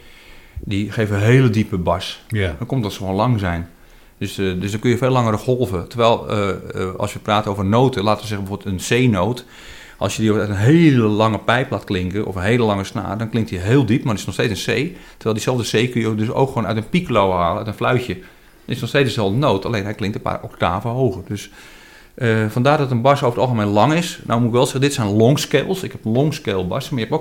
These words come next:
Speaker 1: ook, eh, nog half scales. Dat is een stuk korter. Die, eh, die zitten, die zitten onder de dertig inch. Eh, die klinken dus ook iets hoger. Maar die zijn vaak voor mensen wat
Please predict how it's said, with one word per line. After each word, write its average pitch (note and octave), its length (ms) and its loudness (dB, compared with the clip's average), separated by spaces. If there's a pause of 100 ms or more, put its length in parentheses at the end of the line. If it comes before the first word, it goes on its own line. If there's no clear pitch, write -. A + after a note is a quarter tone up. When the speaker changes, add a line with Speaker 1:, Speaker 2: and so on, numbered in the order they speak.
Speaker 1:
ook, - 80 -12 (180)
eh, A#2+ 160 -2
nog A#2 120 -4
half A#2 340 0
scales. E2 500 -6 (520)
Dat - 140 -14
is A2+ 260 -4
een A2 120 -2
stuk C3 220 -2 (180)
korter. A#2 280 2
Die, G#2+ 300 2
eh, A2 100 4
die G#2+ 100 -2
zitten, B2+ 280 0
die A2+ 80 -2
zitten A2+ 220 -4
onder B2+ 180 0
de A#2+ 80 -2
dertig A#2+ 400 -2
inch. G2 360 -4 (1080)
Eh, G#2 400 0 (220)
die A2+ 160 -2
klinken C3 320 2
dus A#2 80 -2
ook - 160 -2 (360)
iets D#3 220 -2
hoger. A2+ 380 0 (960)
Maar A2 200 0
die A2 80 0
zijn A2 200 -2
vaak C3 260 -2
voor A#2 140 -6
mensen A2+ 260 -2
wat G#2+ 140 -2